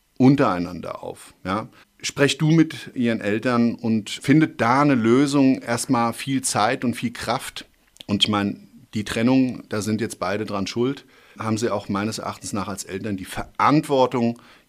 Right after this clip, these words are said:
ihrem Kind gegenüber, gerade jetzt in dieser Lebenssituation, ihrem Kind weiterzuhelfen, weil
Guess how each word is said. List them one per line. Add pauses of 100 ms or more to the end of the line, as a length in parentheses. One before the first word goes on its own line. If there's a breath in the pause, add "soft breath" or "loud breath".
ihrem
Kind
gegenüber, (180 loud breath)
gerade
jetzt
in
dieser
Lebenssituation,
ihrem
Kind
weiterzuhelfen,
weil